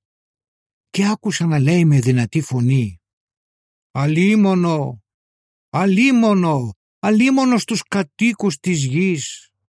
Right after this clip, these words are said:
εξαιτίας των υπόλοιπων σαλπισμάτων των τριών αγγέλων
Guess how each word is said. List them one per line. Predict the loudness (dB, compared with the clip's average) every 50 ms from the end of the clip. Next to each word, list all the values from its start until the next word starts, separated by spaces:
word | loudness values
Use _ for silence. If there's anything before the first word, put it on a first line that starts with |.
| _ _ _ _ _ _
εξαιτίας | -6 -6 -2 -2 -2 -2 -2 0 0 2 2 0 0
των | -2 0 0 2
υπόλοιπων | 0 0 -2 0 0 2 2 2 2 0 0 0 -2 -2
σαλπισμάτων | -2 -2 -2 -2 -2 -2 -2 -4 -2 -2 0 0 0 0 -2 -2 -2 -2 -2 -2
των | 0 -2 -2
τριών | -2 -2 -2 -2 -2 -2 -2 -2
αγγέλων | -2 -2 -2 -2 -2 -2 -2 -4 -4 -6 -8 -8 -10